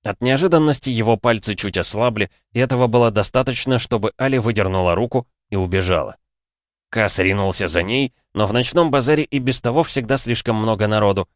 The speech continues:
а сегодня почему-то, как назло, особенная толчая. Или Казу только так казалось? Пробираться сквозь толпу было сложнее, чем он представлял.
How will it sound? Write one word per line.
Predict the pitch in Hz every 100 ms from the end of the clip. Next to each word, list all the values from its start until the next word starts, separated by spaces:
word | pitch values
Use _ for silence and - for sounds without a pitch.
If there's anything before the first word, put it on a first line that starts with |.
| _ -
а |
сегодня | 90 104 131 127 117
почему-то, | 104 107 120 120 -
как | 104 101
назло, | 95 82 85 113 - _ -
особенная | 101 101 85 87 85 87
толчая. | 98 90 - 92 82 67 _ _ _ _ _
Или | 107 101 95
Казу | 101 95 92 92
только | 92 87 90
так | 92 -
казалось? | 98 90 107 78 - - _ _ _ _ _
Пробираться | - 107 143 170 -
сквозь | - 131 131 -
толпу | 120 120 147
было | 123 123 110
сложнее, | - 104 87 120 131
чем | 120 107
он | 98
представлял. | 95 92 - 110 95 82 73